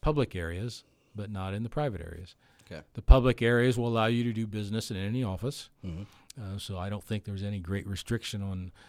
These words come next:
Speaker 1: on designating the two. But, uh, and I, I think we did put in there, unless you're causing a disturbance. Um,
Speaker 2: Hmm.
Speaker 1: you're, well,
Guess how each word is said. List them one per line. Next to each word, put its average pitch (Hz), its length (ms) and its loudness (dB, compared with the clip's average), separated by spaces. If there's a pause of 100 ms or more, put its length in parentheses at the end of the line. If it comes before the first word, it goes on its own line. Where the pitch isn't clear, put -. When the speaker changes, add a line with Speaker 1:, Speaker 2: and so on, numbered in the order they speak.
(220)
Speaker 1:
on 95 180 -2
designating 98 600 2
the 87 80 -6
two. 95 340 -6 (640)
But, 98 240 -10
uh, 92 360 -8 (880)
and 117 120 -8
I, 95 140 -2
I - 20 0
think 107 160 2
we 107 80 2
did 123 240 6
put 123 160 6
in 120 140 6
there, 123 200 6
unless 113 280 2
you're 113 100 0
causing 110 380 0
a 101 60 -4
disturbance. 80 640 -8 (180)
Um, 87 340 -6
Speaker 2:
Hmm. 82 160 -6 (1080)
Speaker 1:
you're, 107 540 0 (460)
well, 110 340 2